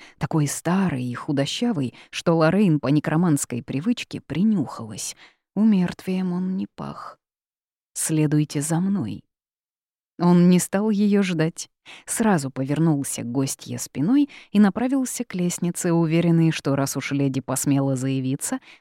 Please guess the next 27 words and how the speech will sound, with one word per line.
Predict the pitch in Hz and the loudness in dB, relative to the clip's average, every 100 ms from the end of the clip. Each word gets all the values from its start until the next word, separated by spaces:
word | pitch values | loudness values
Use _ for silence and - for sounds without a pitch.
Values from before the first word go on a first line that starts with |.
| _ | _
то | 285 | -4
пойдёт | - 247 175 156 190 160 | -2 -2 -2 -2 -2 -2
до | |
конца, | 156 131 120 - 156 - _ _ - | -4 -4 -6 -8 -10 -16 _ _ -4
до | 262 311 | -2 2
кабинета. | 247 127 123 - - - _ _ _ _ _ - | 0 0 -4 -6 -14 -16 _ _ _ _ _ -4
Принять | 165 165 160 151 | 2 4 4 2
пальто | - 139 131 143 139 | -4 -6 -2 -4 -4
тоже | - 254 240 156 | -2 -2 2 2
не | 147 | 2
предложил, | 139 143 151 185 170 127 117 - _ - | 0 -2 -2 -2 -2 -6 -8 -18 _ -2
поэтому | 156 170 165 156 | 0 2 2 2
пришлось | 160 147 - 147 139 | 2 -2 -2 -2 -2
просто | - - 233 - 262 | -4 -4 -4 -4 -4
расстегнуть | 247 - - 190 185 208 | -4 -4 -4 0 0 -2
пуговицы. | - 160 160 156 - - - _ _ _ _ - - - _ _ - | -6 -6 -6 -8 -8 -12 -14 _ _ _ _ -20 -20 -20 _ _ -4
"Э, | 220 240 240 226 | 0 2 2 0
в | |
каком | - - 370 311 | -2 2 4 4
расположении | 233 - 190 196 202 196 175 | 2 0 2 4 6 6 6
духа | 147 160 156 151 | 4 0 0 0
лорд | 147 143 135 | 2 0 0
Мориан | 156 156 151 143 139 | 2 2 2 2 0
сегодня?" — | - 131 135 233 269 269 _ _ | -2 -6 -4 0 0 -2 _ _
светски | - - 214 202 - 185 | -8 -2 0 -2 -4 -6
спросила | - - 165 - 170 | -4 -4 -2 0 2
Лоррейн. | 160 156 156 151 147 | 2 2 2 0 -2